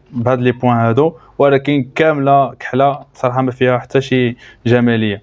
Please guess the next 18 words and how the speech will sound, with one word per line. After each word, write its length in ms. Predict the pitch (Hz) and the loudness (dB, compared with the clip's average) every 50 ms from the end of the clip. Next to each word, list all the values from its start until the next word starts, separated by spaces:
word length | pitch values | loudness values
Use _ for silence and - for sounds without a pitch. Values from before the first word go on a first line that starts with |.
| _ - | _ -6
فهمنا 300 | - 120 123 131 127 135 | -2 -2 0 0 -2 0
اخوان؟ 280 | 123 160 160 135 123 - - _ _ _ _ _ | 0 0 0 0 -2 -6 -16 _ _ _ _ _
حنا 200 | - - 151 151 | -6 -2 -2 0
نعملوا، 480 | 143 135 147 147 139 135 131 123 101 - - _ _ _ _ _ _ _ - | 0 0 0 0 2 2 2 2 0 -2 -8 _ _ _ _ _ _ _ -2
آه، 600 | 117 117 117 113 113 110 107 107 104 92 76 - - - 123 | 0 2 2 4 4 2 2 2 2 0 -2 -4 -4 -2 0
انولي، 360 | 123 120 120 117 123 135 135 | 2 2 2 2 2 2 0
رجعوا 240 | 123 120 120 127 123 | 0 2 0 0 0
كونترول 440 | 127 - 135 120 127 120 117 110 | 0 -2 -2 0 0 0 0 0
زد. 220 | 107 120 147 170 175 - - - - - - _ - | 0 0 0 0 0 -6 -16 -20 -20 -20 -20 _ -2
دابا 200 | 147 165 208 214 | 2 2 4 2
نعملوا 420 | 202 185 190 185 185 202 214 202 208 - _ _ _ - | 2 0 0 2 2 2 2 2 -2 -8 _ _ _ -4
ايماج 260 | 165 165 165 151 143 | 0 0 2 0 0
تراس 440 | 139 180 190 190 185 180 175 - - - | 0 2 4 4 4 4 2 -2 -4 0
وغنختاروا 680 | 160 160 160 156 - - 160 151 147 156 156 151 113 - | 0 2 2 0 -2 0 2 2 4 4 2 0 0 -4
مثلًا 500 | 143 139 - 143 139 147 156 156 160 165 _ _ _ _ _ _ _ _ | -8 -4 0 2 2 2 2 0 -2 -8 _ _ _ _ _ _ _ _
هذا 400 | 131 131 135 135 139 139 135 135 | 2 2 2 2 2 0 0 -2
فوتو 280 | 131 - 147 147 147 151 | -2 -2 -2 0 2 2
هود 520 | 151 147 135 117 131 151 156 - - 120 | 4 4 4 4 4 2 2 0 -6 -14